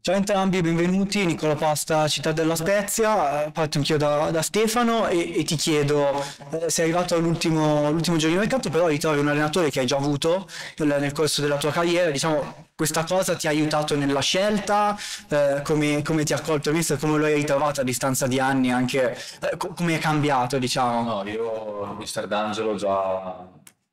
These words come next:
Speaker 2: lo, lo conoscevo ai tempi, ai tempi di Pisa,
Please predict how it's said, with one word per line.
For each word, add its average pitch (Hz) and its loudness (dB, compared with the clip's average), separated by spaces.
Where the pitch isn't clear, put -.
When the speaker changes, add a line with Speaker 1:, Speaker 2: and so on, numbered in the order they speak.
Speaker 2:
lo, 95 -2
lo 92 -4
conoscevo 95 -4
ai 92 -4
tempi, 95 -2
ai 92 -2
tempi 95 -4
di 95 -6
Pisa, 107 -4